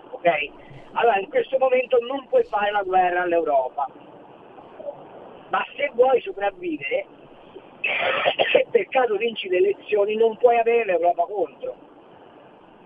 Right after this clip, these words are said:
Quindi è necessitata una posizione non di ammorbidimento, ma di ritorno nell'argine istituzionale, se vuoi anche più ipocrita possibile.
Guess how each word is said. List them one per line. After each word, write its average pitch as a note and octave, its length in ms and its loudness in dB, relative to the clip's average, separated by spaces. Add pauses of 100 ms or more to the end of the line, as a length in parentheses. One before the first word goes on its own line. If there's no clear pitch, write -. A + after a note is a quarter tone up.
(280)
Quindi A3+ 260 0
è A3+ 140 2
necessitata A#3+ 880 -2
una G#3+ 260 -2
posizione A#3 600 0
non C4+ 260 -2
di A3+ 100 -2
ammorbidimento, G#3 1400 -2 (420)
ma G#3+ 180 0 (120)
di A3 240 -4
ritorno A3+ 840 2
nell'argine A3 1080 -2
istituzionale, G#3 1160 -2 (960)
se - 100 2
vuoi B3 260 2
anche A3 240 -4
più - 140 -14
ipocrita F#3+ 540 -2
possibile. D3+ 720 -10